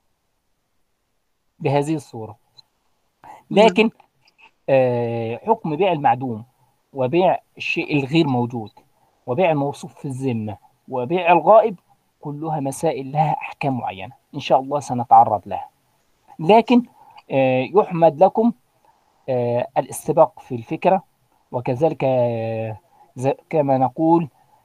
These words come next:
Speaker 1: آه، إشغال العقل أو إعمال العقل فيما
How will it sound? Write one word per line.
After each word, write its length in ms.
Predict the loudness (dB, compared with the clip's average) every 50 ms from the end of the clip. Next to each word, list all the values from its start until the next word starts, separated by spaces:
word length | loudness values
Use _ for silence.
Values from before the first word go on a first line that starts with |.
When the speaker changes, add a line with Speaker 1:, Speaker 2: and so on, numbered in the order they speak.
| _ _ _ _ _ _ _ _ _ -6
Speaker 1:
آه، 340 | -6 -4 -4 -4 -4 -4 -6
إشغال 380 | -6 -4 2 4 6 6 8
العقل 420 | 8 8 8 8 6 4 2 -2 -6
أو 160 | -4 -4 -6
إعمال 340 | -6 -6 -2 0 0 2 2
العقل 400 | 4 4 4 4 4 2 -4 -20 -20 _ _ _ _ _ _
فيما 600 | -14 -12 -10 -8 -6 -6 0 2 4 4 4